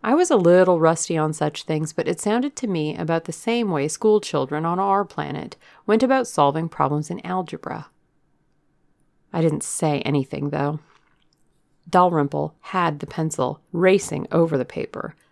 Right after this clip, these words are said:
laying out a series of weird symbols the like of which I had never seen. They were neither numbers nor letters,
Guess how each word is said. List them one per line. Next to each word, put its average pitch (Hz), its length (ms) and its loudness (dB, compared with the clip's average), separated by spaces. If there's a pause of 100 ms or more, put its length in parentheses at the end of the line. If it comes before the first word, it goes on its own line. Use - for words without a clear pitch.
(140)
laying 320 260 6
out 311 80 2
a 226 80 2
series 185 380 2
of 160 100 -10
weird 233 460 2
symbols 156 560 0
the 175 100 -4
like 185 220 0
of 165 100 -2
which 160 240 0
I 208 220 4
had 196 200 -4
never 165 460 0
seen. 151 540 -6 (380)
They 180 140 10
were 165 520 6
neither 165 360 4
numbers 156 520 4
nor 151 320 4
letters, - 540 -6